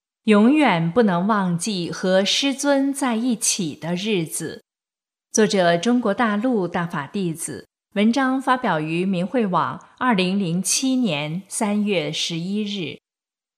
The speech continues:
我于一九九四年六月与八月，分别在济南、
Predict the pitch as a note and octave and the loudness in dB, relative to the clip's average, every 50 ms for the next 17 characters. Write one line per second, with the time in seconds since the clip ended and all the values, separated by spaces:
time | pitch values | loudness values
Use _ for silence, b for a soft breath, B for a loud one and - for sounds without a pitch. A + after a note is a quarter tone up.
0 | _ _ _ _ _ _ _ _ _ _ _ _ _ _ _ _ - G3 G3 F#3+ | _ _ _ _ _ _ _ _ _ _ _ _ _ _ _ _ 2 4 4 4
1 | F3 F3+ F#3+ F#3 F#3+ G3+ - - C4 C#4 - G3 F3+ F#3 G3 G3+ - F#3+ D3+ D3+ | 4 2 0 0 0 -2 -2 -2 -2 -2 -2 -2 -2 -2 -2 -2 -2 -2 -2 -2
2 | - - - A#3 G#3 F#3 E3 D#3+ D#3+ E3 F3+ G3+ A#3+ A#3 G3+ F3 E3+ D#3+ F3+ G3 | -4 -4 0 0 0 0 0 0 -2 -2 -2 2 2 2 2 2 -2 -2 -2 0
3 | F#3 E3+ D#3+ D#3+ - - F#3+ F3+ F3 F3+ F#3 F3+ - A#3+ A#3 A#3 A#3+ A3+ A3+ A#3 | 0 0 0 -2 -4 -4 -4 -2 -2 -2 -2 -2 -2 -2 -2 -2 -4 -4 -2 -2
4 | F#3+ E3 D3 - - - _ _ _ _ - C4+ C4+ C4 B3+ A#3 F#3 F3+ F#3 G3 | -2 -2 -2 -4 -8 -14 _ _ _ _ 2 4 4 4 4 2 2 2 2 0
5 | G#3 - C4 A#3+ A3 G3 E3+ E3+ - G3 E3+ D3+ D3 D#3 D3+ C3+ C#3 D3 D3+ E3+ | 0 0 -2 -2 -2 -2 -4 -4 -4 -4 -4 -4 -4 -4 -4 -2 -2 -2 -4 -4
6 | F#3+ | -6